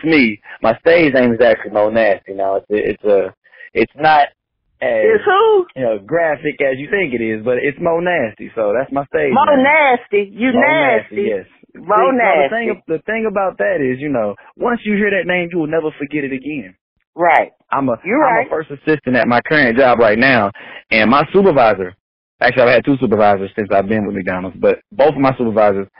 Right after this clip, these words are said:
Speaker 1: call me that name.
Speaker 2: Okay.
Speaker 1: One bought my C D and one of them known me since I was younger, but she knows I'm a musician. So, I mean, it's not, again, it's not anything that, that is vulgar, but at the same time, you know, that is, that is a name I,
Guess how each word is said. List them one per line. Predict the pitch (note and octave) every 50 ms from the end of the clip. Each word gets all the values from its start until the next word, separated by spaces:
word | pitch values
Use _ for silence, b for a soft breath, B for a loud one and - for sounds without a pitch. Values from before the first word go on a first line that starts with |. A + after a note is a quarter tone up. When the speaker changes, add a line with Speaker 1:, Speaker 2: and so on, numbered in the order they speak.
| B B B B B -
Speaker 1:
call | - D3+ C3 A#2
me | A#2 A2 G2+
that | G#2 F2+ F2
name. | F#2+ F#2+ F2 F2 F2 _ _ _ _ _ _ _ _ _ _ -
Speaker 2:
Okay. | - E3+ E3 - F3
Speaker 1:
One | D3+ C#3 C3+ C3+
bought | C3+ B2+
my | B2+ B2 B2+ - -
C | C3 B2+ B2
D | C3 C3 B2+ A#2
and | A2 A2
one | A#2+ B2+ B2+
of | B2 A#2 G#2+
them | A2+ A2+
known | A2+ A#2 A2+ A2 A2
me | A2+ A2 G#2+ -
since | A#2 G#2 -
I | A2 G#2+
was | G#2 G#2 F#2 G#2+
younger, | C3+ C3+ B2 G#2 G2+ G2 B B B B B B
but | A#2 - -
she | B2+
knows | A#2+ B2 A#2 A2+ G#2+ G#2+
I'm | G#2+ G#2
a | G#2
musician. | G#2 G#2+ G#2 A#2 C3 A#2+ - - G2 F#2+ - -
So, | G#2 G2+ F#2+ F#2 - B B B B B
I | - C#3
mean, | C#3+ C#3+ C#3+
it's | D3 C#3 - -
not, | E3 D3+ C#3+ C3 - C3+
again, | C3+ C3+ C#3+ D3+ C#3 C#3
it's | C3+ - -
not | D3+ D3 C#3+ C#3+
anything | C#3 C#3 B2+ - C#3 C#3 C#3 C3+ B2+
that, | B2 A2+ A2 - _ _ _ _ _ _ _ _ -
that | A#2 A#2+ A2+ A2
is | A2 G#2 G2+ -
vulgar, | - D3+ D#3+ D#3+ D3+ D#3+ E3 E3 D#3+ _ _ _ B2
but | B2 D#3 E3 E3 D3 C3+ - - _ _ -
at | A#2+ A#2+ B2
the | B2 - -
same | C3 B2 B2 A#2
time, | - B2+ A#2+ B2 B2
you | A#2+
know, | A2+ A2 G#2+
that | G#2+ A#2 A#2 A#2 A#2+
is, | A#2+ A2+ G#2+
that | A#2 A#2 A#2 A#2
is | G#2+ A2+
a | G#2+
name | A2 G#2+ G#2+ G#2 G#2
I, | G#2 G#2 G#2 G2+